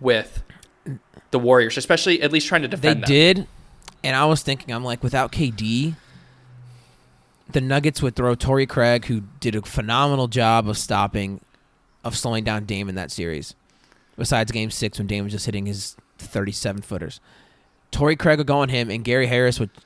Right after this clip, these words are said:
Speaker 2: another very, very solid defender, would chase around Steph, and they would switch.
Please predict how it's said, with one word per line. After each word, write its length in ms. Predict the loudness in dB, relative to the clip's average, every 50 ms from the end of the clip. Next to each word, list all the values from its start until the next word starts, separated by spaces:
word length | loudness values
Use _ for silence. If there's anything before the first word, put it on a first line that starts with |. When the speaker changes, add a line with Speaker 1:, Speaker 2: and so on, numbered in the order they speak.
| _ -8
Speaker 2:
another 340 | -6 -2 0 0 0 0
very, 380 | -2 -2 -2 -2 0 0 0 -2
very 420 | -2 0 0 2 2 0 0 -4
solid 480 | -6 -8 -4 -4 -2 0 0 0 -2 -2
defender, 400 | -6 -8 -8 -8 -6 -6 -6 -8
would 140 | -8 -8 -10
chase 360 | -8 -8 -6 -6 -6 -6 -6
around 580 | -6 -4 -4 -4 -4 -4 -4 -4 -6 -8 -10 -12 _ _ _ _ _ _ _ _ _ _ _ _ _ _ _ _ _ _ _ _ _ _ -20 _ _ _ _ _ _
Steph, 460 | -12 -2 2 2 2 2 0 -10 -12 -10
and 100 | -6 -4
they 60 | -2
would 120 | -2 -2 -4
switch. 460 | -4 -4 0 2 0 0 0 -4 -12